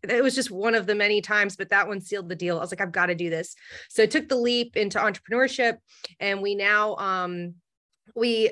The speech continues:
officially, officially started the company January twenty twenty, which was a great time to start a company. <laughs> And, um, but we were, gr-, gr-, um, after, you know, slow growth first year, but,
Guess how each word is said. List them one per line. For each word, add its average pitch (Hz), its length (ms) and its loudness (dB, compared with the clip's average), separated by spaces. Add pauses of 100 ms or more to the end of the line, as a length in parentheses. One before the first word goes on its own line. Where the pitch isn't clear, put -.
officially, 302 760 -2
officially 233 480 2
started 208 320 0
the 190 80 -4
company 185 500 -4
January 196 460 0
twenty 202 240 -2
twenty, 180 380 -2
which 175 120 -6
was 180 100 -8
a 190 40 -8
great 190 260 0
time 180 320 -2
to 175 540 0
start 185 340 0
a 175 40 -2
company. 240 760 2
<laughs> 381 40 -12 (260)
And, 214 280 -2
um, 196 460 -6
but 233 160 0
we 262 100 2
were, 254 80 0
gr-, 247 320 -4
gr-, 202 160 -10
um, 214 240 0
after, 240 300 -2
you 247 100 -2
know, 196 260 -4
slow 247 300 -4
growth 233 300 -4
first 214 320 -8
year, 208 360 0
but, 170 360 -2